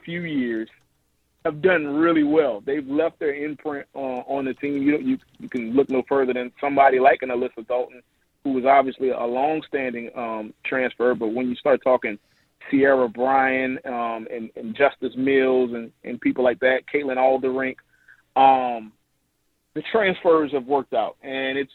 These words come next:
transfers from big-time schools that played in big-time games that'll be filling some of these holes. The biggest question mark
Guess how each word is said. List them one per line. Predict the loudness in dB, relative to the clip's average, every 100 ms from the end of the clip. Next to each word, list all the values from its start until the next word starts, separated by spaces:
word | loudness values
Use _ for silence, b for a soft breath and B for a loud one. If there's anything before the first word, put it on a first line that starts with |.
| -10 -4
transfers | -2 -2 0 0 0 -6
from | -12 -2
big-time | -2 0 -2 -4 -4
schools | -2 0 0
that | -4 -6 -2
played | 0 0
in | -4
big-time | -6 -4 -2 -2 0
games | 0 0 -4 -8 _ _ _
that'll | 0 0
be | 0 2
filling | 2 2 0
some | -2
of | -2
these | -2
holes. | 2 4 2 -2 _ _ _ _ _ _
The | 0
biggest | 4 4 4
question | 4 4 4 -2 -2
mark | -2 -2 -8